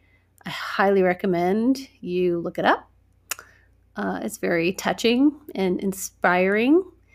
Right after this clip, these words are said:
And knowing your why will help you reconnect to your values,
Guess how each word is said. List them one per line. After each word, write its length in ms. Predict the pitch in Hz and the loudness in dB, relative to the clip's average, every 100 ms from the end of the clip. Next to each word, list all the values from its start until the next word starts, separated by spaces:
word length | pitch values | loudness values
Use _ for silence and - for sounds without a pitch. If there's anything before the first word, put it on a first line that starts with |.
| _ _ _ _ _ _ 233 | _ _ _ _ _ _ 0
And 640 | 226 233 233 233 233 226 - _ _ _ | 4 4 4 4 2 -2 -10 _ _ _
knowing 300 | 226 247 277 | 4 6 8
your 140 | 302 277 | 8 6
why 260 | 254 254 | 4 4
will 140 | 254 226 | 4 2
help 260 | - 247 | 0 -2
you 100 | 220 | -2
reconnect 680 | 214 233 - 240 226 - - | -4 -4 -4 -4 -4 -8 -18
to 480 | - - 226 226 226 | -10 -4 0 2 2
your 320 | 226 202 208 | 2 2 0
values, 1200 | 202 175 185 202 285 196 - 58 - - - - | 0 2 2 4 4 2 -2 -8 -14 -16 -16 -18